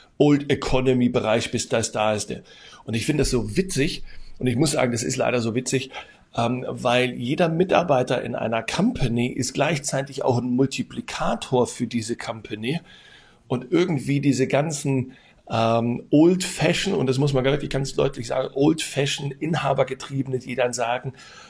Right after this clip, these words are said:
„Du darfst tagsüber nicht auf Social Media dich tummeln, du darfst hier nichts drüber berichten, du solltest nichts machen, ähm, das ist einfach Spielerei und, ähm, das ist Ver-, Freizeit und nicht Business.“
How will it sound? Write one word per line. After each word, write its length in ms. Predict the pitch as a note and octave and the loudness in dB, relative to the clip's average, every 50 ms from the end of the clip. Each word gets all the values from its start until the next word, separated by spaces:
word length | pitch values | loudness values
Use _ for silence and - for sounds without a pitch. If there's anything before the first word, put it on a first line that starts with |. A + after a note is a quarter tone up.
| - _ - | -20 _ -6
„Du 100 | B2 A2 | -4 -2
darfst 460 | - - A#2+ C3 D3+ C#3+ - - - | 2 4 4 4 4 2 0 -2 -2
tagsüber 800 | - - C3+ C#3+ C#3 C3+ - - - - D3 C#3 B2+ C3+ C3 | 0 2 2 2 0 -2 -6 -6 -2 0 2 4 4 4 4
nicht 380 | B2 B2+ C3 C3+ B2+ - - - | 4 2 2 2 0 -2 -4 -4
auf 180 | - B2+ A#2+ - | -4 -4 -2 -2
Social 340 | - C#3 B2+ A#2+ - A#2+ | -2 0 0 0 -2 -2
Media 360 | A#2 A#2 B2+ A#2+ B2 C3 B2 B2 | -2 -2 -2 2 4 4 4 4
dich 200 | B2 A#2+ - - | 0 -4 -6 -4
tummeln, 420 | - C3+ A#2 B2 B2 B2 B2 - - - - - - _ | -2 0 0 2 2 0 0 -2 -6 -14 -20 -20 -10 _
du 120 | C3 A#2 | -4 -4
darfst 440 | - - C#3 - D3 D3+ D3 - - | 0 0 2 2 4 4 2 2 0
hier 140 | - C#3 B2+ | 0 0 2
nichts 280 | C3 C3 B2 - - - | 2 0 -2 -4 -6 -4
drüber 280 | B2 C3 A#2 - - | -2 0 2 2 2
berichten, 640 | - C3 - C3+ C3 B2 - - - C3+ C3 B2 B2+ - - - - - - | 2 2 2 2 2 0 -2 -4 -6 -4 -4 -4 -6 -8 -12 -14 -14 -8 -4
du 80 | - A#2+ | -2 0
solltest 520 | G2+ A2+ B2+ C3+ D3 D3 C#3+ C3 - - | 4 4 4 4 4 4 2 2 2 0
nichts 300 | B2+ C3 B2+ - - - | 0 0 0 -2 -2 -2
machen, 480 | B2+ B2 B2+ A#2+ B2 C3 B2+ B2 A#2+ - - - - - - _ - | 0 2 2 2 2 0 0 -2 -2 -6 -12 -20 -20 -20 -12 _ 2
ähm, 300 | A#2 A#2 A#2 A#2 B2+ A#2+ | 2 4 4 4 2 2
das 220 | B2 B2 B2 - | 2 2 0 0
ist 200 | - C3 - - | -2 -2 -2 -2
einfach 300 | - A#2+ A#2+ - B2+ - | -2 -2 0 0 0 0
Spielerei 840 | - - - - C3+ A#2+ B2 A2+ A2+ A2 - A2+ A2+ B2+ C#3 D3 C#3+ | 0 0 0 0 2 2 2 2 2 2 0 2 4 4 4 4 2
und, 400 | C#3+ B2+ A#2+ B2 B2 - - - - | 0 0 0 0 0 0 -2 -4 -2
ähm, 220 | A#2+ A2+ A#2 A#2+ | 0 0 0 2
das 180 | A#2 A#2+ A#2+ - | 0 0 0 0
ist 220 | C3+ - - - | -2 -4 -4 -4
Ver-, 180 | - A2+ G2+ - - - - | -4 -4 -4 -4 -8 -12 -12
Freizeit 680 | - - - B2+ C#3 D#3 D3+ - - C#3 C3 C3+ - | -10 -6 -2 0 0 0 0 0 0 2 2 2 0
und 260 | - B2+ B2+ - - | -2 -6 -8 -6 -4
nicht 280 | C3+ B2+ - - - _ | -4 -4 -4 -6 0 _
Business.“ 460 | D3+ D3+ C#3+ D3+ C#3 A#2 A2+ - - | 2 2 4 2 0 0 0 -2 -8